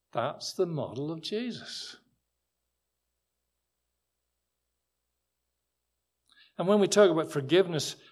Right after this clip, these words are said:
gospel forgiveness, it will be so different from cultural forgiveness. Forgiveness is a big thing in our society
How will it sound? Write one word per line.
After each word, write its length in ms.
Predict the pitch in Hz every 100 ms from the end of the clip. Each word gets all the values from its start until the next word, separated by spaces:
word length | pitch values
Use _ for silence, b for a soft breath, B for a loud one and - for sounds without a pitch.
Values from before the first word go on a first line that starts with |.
| b -
gospel 420 | 185 226 - 180
forgiveness, 760 | - 135 127 98 80 107 - _ _ _ _ _ -
it 80 | 220
will 120 | 208
be 100 | 185
so 380 | - 240 220 170
different 680 | 131 143 254 - 175 120 - - 196 -
from 220 | 196 -
cultural 640 | - - 247 - - 156
forgiveness. 500 | 123 135 135 123 110 B B B
Forgiveness 460 | 202 269 302 226 156
is 80 |
a 40 | 143
big 220 | 220 220
thing 200 | 254 285
in 100 | 220
our 120 | 151
society 520 | - 117 139 113 -